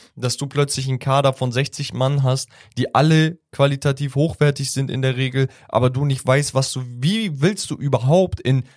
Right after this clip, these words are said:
sechs Freundschaftsspielen in dem, im Sommer, wie willst du da deinen Kader zusammenstellen? Wie willst du da die Spreu vom Weizen trennen? Wie willst du erkennen,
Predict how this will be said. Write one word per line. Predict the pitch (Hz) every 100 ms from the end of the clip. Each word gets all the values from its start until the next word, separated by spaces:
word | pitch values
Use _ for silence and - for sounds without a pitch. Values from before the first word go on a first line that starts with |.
| _ _ -
sechs | 117 117 175 -
Freundschaftsspielen | - 170 170 160 - 151 156 156 -
in | - 135
dem, | 135 -
im | 131
Sommer, | 117 156 160 180 - _ _ _ _ _ -
wie | 143 180
willst | 185 165
du |
da | 160 156
deinen | 127
Kader | 143 180 175
zusammenstellen? | - 123 170 185 135 127 143 -
Wie | 139 170
willst | 170 160
du |
da | 147 123 113
die | 127 131
Spreu | - 160 160
vom | 147 131
Weizen | 175 - 135
trennen? | - 98 - -
Wie | 135 170 165
willst | 180
du | 160
erkennen, | 147 147 175 180